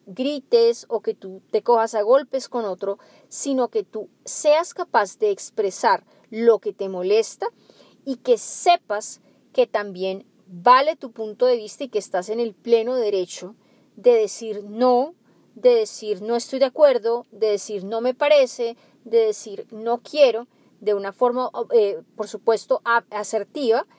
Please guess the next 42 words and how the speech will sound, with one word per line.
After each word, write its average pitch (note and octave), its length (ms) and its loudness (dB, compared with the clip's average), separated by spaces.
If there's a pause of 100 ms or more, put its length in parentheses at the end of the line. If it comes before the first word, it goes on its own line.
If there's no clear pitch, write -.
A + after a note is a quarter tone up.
(340)
pero C4+ 220 8
perderle B3+ 840 0
el A#3 180 0
miedo A#3 540 -2 (520)
a B3 140 6
la A#3+ 140 4
respuesta A3+ 760 -2
del A#3 200 2
otro G#3+ 260 -2
en B3 140 -6
términos C4 580 0
de G#3+ 140 0
que G3 180 -8
no A#3 380 -2
estás C4 360 -4
aquí B3+ 400 -8 (680)
para G#3+ 240 4
gustar G#3 760 -2 (320)
ni A#3+ 220 -6
para G3+ 360 2
aprobar, A#3+ 560 2
sino G#3+ 320 -10
que G3+ 100 -12
estás F#3+ 360 -6
aquí C4+ 440 -8 (520)
para A3 240 2
quererte, A3 640 0
para A3+ 240 0
valorarte, G3 600 0
para C#4 220 0
respetarte C4+ 680 -4
y A#3+ 40 -6
para A3 280 2
vivir F3+ 280 -4
tu - 180 -12
propio G#3 460 0
camino. F3+ 360 -8
Entonces, G#3+ 380 -6
¿el A#3+ 140 4
ejercicio G#3 580 -2
cuál A#3 200 -2
es? F4+ 220 -2